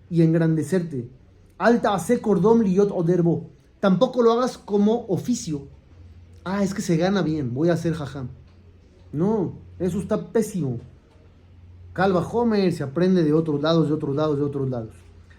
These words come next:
Dice el Rambam, Maimónides, en la Salahot de Teshuvah, "El que sirve a Dios por amor, cumple sus preceptos, siempre busca la sabiduría y el aprendizaje,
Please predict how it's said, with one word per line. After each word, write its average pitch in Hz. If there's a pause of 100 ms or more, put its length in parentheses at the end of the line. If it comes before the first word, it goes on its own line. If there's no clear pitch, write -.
(120)
Dice 240
el 220
Rambam, 180 (260)
Maimónides, 165 (520)
en 160
la 160
Salahot 160
de 175
Teshuvah, 147 (1160)
"El 190
que 190
sirve 269
a 226
Dios 240
por 202
amor, 165 (1080)
cumple 277
sus 214
preceptos, 185 (1160)
siempre 294
busca 262
la 208
sabiduría 190
y 202
el 180
aprendizaje, 165